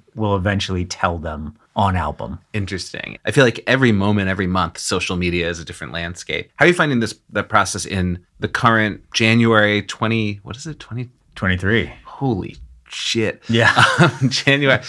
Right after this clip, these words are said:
Speaker 2: I know it's very cliche to be, like, surprised by the year in January, but that really hit me.
Speaker 1: It sneaks up on you, man.
Speaker 2: But yeah, in, in the current landscape, which is, like, kinda weird right now, it, it's very video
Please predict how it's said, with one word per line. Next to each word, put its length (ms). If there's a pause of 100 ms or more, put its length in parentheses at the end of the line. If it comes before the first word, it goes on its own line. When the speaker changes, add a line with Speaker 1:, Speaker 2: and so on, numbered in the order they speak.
(140)
Speaker 2:
I 60
know 80
it's 120
very 200
cliche 500
to 80
be, 200
like, 180
surprised 680
by 140
the 100
year 300
in 120
January, 540
but 400
that 440
really 400
hit 180
me. 280
Speaker 1:
It 100
sneaks 300
up 140
on 140
you, 60
man. 340
Speaker 2:
But 80
yeah, 140
in, 120
in 160
the 60
current 320
landscape, 560
which 180
is, 140
like, 360 (100)
kinda 160
weird 280
right 160
now, 260
it, 160
it's 240
very 580
video 600